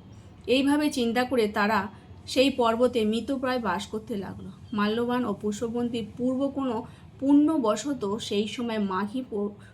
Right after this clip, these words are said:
শুক্লপক্ষিয়া জয়া একাদশী তিথি উপস্থিত হলো। তারা একটি অসত্য বৃক্ষতলে নিরাহারে নির্জলা অবস্থায়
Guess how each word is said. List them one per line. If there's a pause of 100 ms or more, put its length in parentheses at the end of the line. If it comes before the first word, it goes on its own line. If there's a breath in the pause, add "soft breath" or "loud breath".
শুক্লপক্ষিয়া
জয়া
একাদশী
তিথি
উপস্থিত (140)
হলো। (1400 loud breath)
তারা
একটি
অসত্য
বৃক্ষতলে
নিরাহারে
নির্জলা (600 loud breath)
অবস্থায়